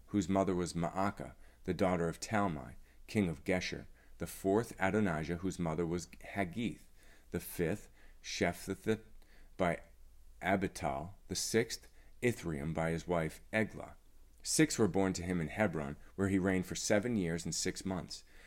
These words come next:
He reigned thirty-three years in Jerusalem. These were born to him in Jerusalem, Shimei, Shobab, Nathan, and Solomon. Four by Bethshua,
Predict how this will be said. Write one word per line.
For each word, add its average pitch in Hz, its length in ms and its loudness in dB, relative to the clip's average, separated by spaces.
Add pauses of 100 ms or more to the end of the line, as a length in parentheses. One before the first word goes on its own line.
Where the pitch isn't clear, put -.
(120)
He 113 120 4
reigned 107 260 6
thirty-three 127 460 4
years 101 280 6
in 92 100 0
Jerusalem. 90 520 0 (560)
These 117 240 6
were 127 80 6
born 110 280 4
to 104 100 -2
him 101 180 2
in 95 100 4
Jerusalem, 90 540 -2 (380)
Shimei, 101 720 0 (360)
Shobab, 78 640 2 (300)
Nathan, 95 600 2
and 87 160 -8
Solomon. 73 600 0 (420)
Four - 720 2
by 107 280 4
Bethshua, 120 840 0